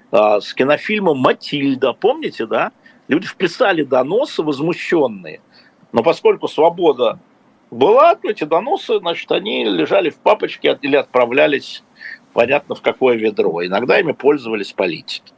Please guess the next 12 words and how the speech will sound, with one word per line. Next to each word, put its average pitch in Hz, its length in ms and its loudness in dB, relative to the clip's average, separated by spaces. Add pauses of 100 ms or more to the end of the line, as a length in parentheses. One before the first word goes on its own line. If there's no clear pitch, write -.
(420)
А, 98 540 0 (220)
а 90 140 2
есть 180 320 0
уголовные 202 480 2
преступления, 202 1000 -2
а, 131 680 0
неполитического 143 800 -4
характера, 101 640 0
да, 131 260 2
и 175 200 -2
здесь 165 240 -4
граждане, 165 560 -2